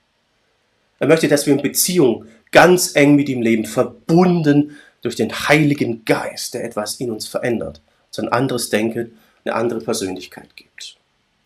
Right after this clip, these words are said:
Natürlich sind wir durch Jesus erlöst und gerettet. So heißt es hier im Johannesbrief,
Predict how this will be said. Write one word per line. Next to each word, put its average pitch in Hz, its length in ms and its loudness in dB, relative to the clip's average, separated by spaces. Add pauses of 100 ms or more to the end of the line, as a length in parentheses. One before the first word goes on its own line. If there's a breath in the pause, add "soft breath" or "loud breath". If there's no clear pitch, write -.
(400)
Natürlich 294 320 4
sind 147 160 0
wir 139 60 4
durch 127 180 2
Jesus 135 320 0
erlöst 131 480 0
und 190 180 -4
gerettet. 196 480 2
So 113 100 -2
heißt 143 180 0
es - 100 -10
hier 147 100 4
im 147 160 2 (320 loud breath)
Johannesbrief, 160 840 2